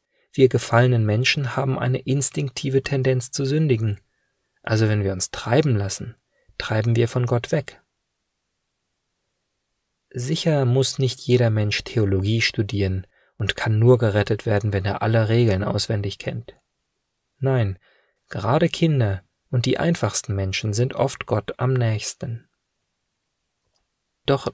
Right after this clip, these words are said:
das ist so durch ihr einfaches kindliches Vertrauen, welches ihrer Natur entspricht. Aber rationale Erwachsene, die ihren Alltag damit verbringen, Probleme zu lösen und Pläne zu schmieden,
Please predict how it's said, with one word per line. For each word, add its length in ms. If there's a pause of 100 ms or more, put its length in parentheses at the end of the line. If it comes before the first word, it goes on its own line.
(140)
das 200
ist 200
so 220
durch 260
ihr 220
einfaches 560
kindliches 560
Vertrauen, 640 (400)
welches 380
ihrer 200
Natur 420
entspricht. 640 (1080)
Aber 220
rationale 720
Erwachsene, 800
die 100
ihren 300
Alltag 600
damit 280
verbringen, 540
Probleme 500
zu 180
lösen 360
und 180
Pläne 380
zu 140
schmieden, 520